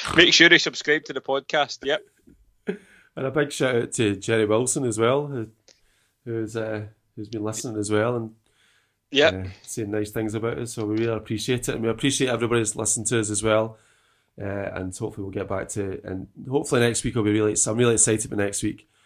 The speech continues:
Speaker 2: Special guest going through the German stuff, and I think we'll all find it very, very interesting and a good laugh as well. So thanks again, guys, for listening to us. And, uh,
Speaker 1: Yep, thanks
Speaker 2: thanks
Speaker 1: very
Speaker 2: again,
Speaker 1: much.
Speaker 2: Bertie. Take care, all the best.
Speaker 1: Thanks, Paul.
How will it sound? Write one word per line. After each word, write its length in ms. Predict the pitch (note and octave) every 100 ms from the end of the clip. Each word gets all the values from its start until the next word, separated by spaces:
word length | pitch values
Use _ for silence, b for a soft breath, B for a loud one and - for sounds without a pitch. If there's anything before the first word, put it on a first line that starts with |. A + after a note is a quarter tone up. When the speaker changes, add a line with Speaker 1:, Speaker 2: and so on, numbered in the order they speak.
| _ _ -
Speaker 2:
Special 400 | - A2 G#2 G2+
guest 280 | G#2+ G#2 -
going 100 | F#2+
through 140 | G2+
the 60 | F#2+
German 360 | G#2 G2+ F#2+
stuff, 320 | F#2+ A2+ G2
and 100 | A2+
I 40 | F#2+
think 160 | G2 F#2+
we'll 140 | A2
all 80 | G#2+
find 260 | - G#2+ G#2
it 80 | E2+
very, 320 | F#2 F#2+ G2
very 180 | F#2+ F#2+
interesting 560 | F#2 F#2+ G2+ F#2 G#2 F#2 b b -
and 80 | G2+
a 60 |
good 160 | F#2+ G2+
laugh 240 | G#2 G2 -
as 120 | -
well. 240 | F#2+ F2+
So 200 | F2+ G2+
thanks 340 | F#2+ - A2+ -
again, 280 | A2+ A2+ A2+
guys, 280 | A2 G#2+ G#2
for 100 | G#2+
listening 320 | G2 G2+ G#2
to 160 | G#2 A#2
us. 160 | A#2+ - _ _ _ _ -
And, 240 | G#2+ G#2 A#2
uh, 140 | A#2
Speaker 1:
Yep, 220 | C3+ D3+ -
thanks 20 |
Speaker 2:
thanks 200 | D3 B2
Speaker 1:
very 140 | D#3+
Speaker 2:
again, 140 | D#3 D3+
Speaker 1:
much. 180 | D3 -
Speaker 2:
Bertie. 320 | D3+ - D#3
Take 340 | - - C#3
care, 200 | C#3 C3 C3
all 100 | C3+
the 80 |
best. 400 | A#2+ G#2+ G#2+ -
Speaker 1:
Thanks, 260 | - E3 D3
Paul. 240 | - D3+